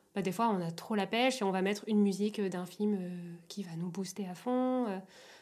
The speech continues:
Donc, euh, ouais, je trouve ça très naturel, en fait. Je pense que c'est normal, euh, vu à quel point ça, ça a marqué des, des périodes de nos vies. Et puis d'ailleurs, quand on revoit certains films,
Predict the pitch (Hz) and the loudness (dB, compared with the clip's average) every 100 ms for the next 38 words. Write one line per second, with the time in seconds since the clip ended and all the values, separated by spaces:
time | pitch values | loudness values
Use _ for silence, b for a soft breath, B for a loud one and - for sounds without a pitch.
0 | B 220 214 214 226 233 311 339 - 202 | B -2 0 0 0 2 0 0 -4 -4
1 | 208 - 285 311 294 294 233 202 - 226 | -4 -2 -4 -4 -4 -4 -4 -6 -10 -12
2 | - 208 202 190 208 208 233 190 180 170 | -8 -10 -8 -6 -4 -4 -4 -6 -6 -8
3 | 170 214 247 214 202 185 233 254 254 190 | -6 -2 -2 -2 -4 -4 -2 -2 -2 -4
4 | 180 180 180 190 b b b b b b | -2 -4 -6 -10 b b b b b b
5 | - - 202 208 208 - 226 214 202 190 | -6 0 4 4 2 0 -4 2 4 4
6 | 190 185 185 180 190 185 185 185 185 196 | 4 2 0 -2 -4 -4 -2 -4 -4 -2
7 | 208 202 196 185 262 285 - 196 196 247 | 0 2 2 2 0 0 0 2 4 2
8 | 277 220 202 202 196 190 175 226 208 220 | 0 -2 -2 0 0 0 -2 -2 -2 0
9 | 240 240 214 202 208 202 - 285 330 | -2 -2 -4 -2 -2 -2 0 4 6